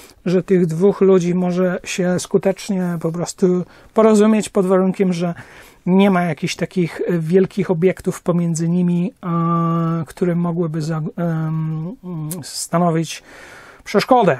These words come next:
o, w ten sposób, czyli po prostu anteny się widzą, o, w ten sposób, żeby to najlepiej wyrazić. Okej? I teraz tak, jeżeli tych dwóch ludzi jest na różnych wysokościach, to należy obli-, obliczyć tak zwany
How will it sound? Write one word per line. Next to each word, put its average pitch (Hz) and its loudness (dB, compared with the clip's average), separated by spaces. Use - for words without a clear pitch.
o, 160 2
w - -12
ten 180 -2
sposób, - -4
czyli 180 -4
po 180 -2
prostu 180 0
anteny 185 2
się 180 0
widzą, 160 -2
o, 143 -6
w - -16
ten 170 -6
sposób, 160 -6
żeby 160 -6
to 170 -8
najlepiej 160 -6
wyrazić. 147 -12
Okej? 247 0
I 202 4
teraz 214 4
tak, - -6
jeżeli 196 2
tych 185 2
dwóch 208 2
ludzi 254 2
jest 208 4
na 202 2
różnych 254 4
wysokościach, 185 -2
to 196 -2
należy 214 4
obli-, 208 0
obliczyć 196 -2
tak 180 -2
zwany 185 -2